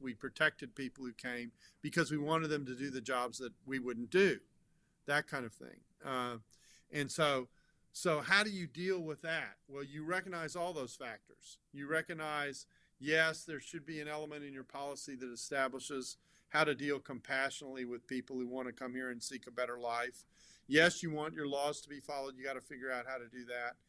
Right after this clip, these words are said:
But how do you rectify a situation in which you have millions of people who are here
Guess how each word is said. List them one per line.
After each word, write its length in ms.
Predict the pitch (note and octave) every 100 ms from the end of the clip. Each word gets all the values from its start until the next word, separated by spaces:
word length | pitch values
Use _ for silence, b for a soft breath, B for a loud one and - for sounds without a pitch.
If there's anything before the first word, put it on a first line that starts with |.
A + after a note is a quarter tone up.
| b b b
But 120 | D3+
how 200 | D3+ F3+
do 80 | F#3+
you 140 | F3+ D#3
rectify 560 | E3+ F#3 F3 D#3 C#3
a 40 | C3+
situation 680 | D3 C3 C3+ C3 C3 B2+ C3
in 80 |
which 240 | C3 C3 -
you 120 | C3+
have 180 | C3+ B2+
millions 360 | C#3+ E3+ E3+
of 80 | C#3
people 280 | - C#3+ C#3+
who 120 | C3
are 100 | B2+
here 380 | C#3 F3+ D#3 C3